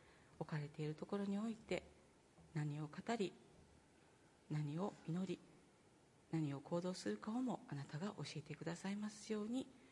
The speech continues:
どうぞよろしくお願いいたします。この礼拝のために働いてくださるお一人お一人、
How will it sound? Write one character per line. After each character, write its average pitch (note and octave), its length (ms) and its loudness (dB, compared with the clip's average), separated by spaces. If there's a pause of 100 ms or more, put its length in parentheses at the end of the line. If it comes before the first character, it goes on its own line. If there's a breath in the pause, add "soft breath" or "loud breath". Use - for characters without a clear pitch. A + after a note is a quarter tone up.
(320 loud breath)
ど D#3+ 80 0
う D#3+ 60 2
ぞ A3 220 2
よ C#3 100 -2
ろ C#3 60 -4
し - 140 -8
く - 120 -12
お - 20 -6
願 D3+ 300 -4
い D3+ 40 -4
い - 20 -10
た D#3 140 -6
し - 160 -10
ま E3 100 -4
す。 - 260 -2 (580 loud breath)
こ - 120 -4
の C#3+ 160 2 (120)
礼 D3 160 -2
拝 D3+ 280 -6
の D#3 80 -4
た E3+ 160 -4
め F#3+ 120 2
に F3+ 120 -2 (220)
働 D#3 320 -4
い D3+ 40 -4
て - 120 -8
く - 120 -14
だ F#3 80 -4
さ G#3+ 160 -4
る - 160 -4 (260 loud breath)
お D#3 40 -2
一 - 260 -4
人 D3+ 120 -2
お - 40 -2
一 - 240 -4
人、 G3 140 -2